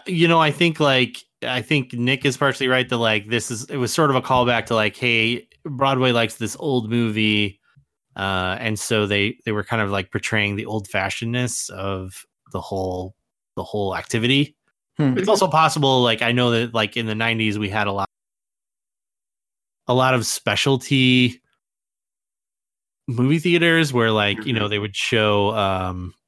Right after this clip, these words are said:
Speaker 1: uh, the Rocky Horror Picture Show and stuff like that, where, you know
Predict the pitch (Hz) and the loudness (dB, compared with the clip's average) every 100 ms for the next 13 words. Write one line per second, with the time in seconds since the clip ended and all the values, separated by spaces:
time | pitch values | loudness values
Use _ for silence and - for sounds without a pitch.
0 | _ _ _ _ _ _ - - _ 110 | _ _ _ _ _ _ -20 -20 _ -2
1 | 98 98 113 113 107 92 127 127 139 - | 0 0 -2 0 0 0 -2 0 -2 2
2 | 135 131 127 135 127 131 135 131 127 117 | 2 2 0 0 0 0 2 2 2 0
3 | 104 101 98 107 104 95 | -2 0 -2 -4 -4 -4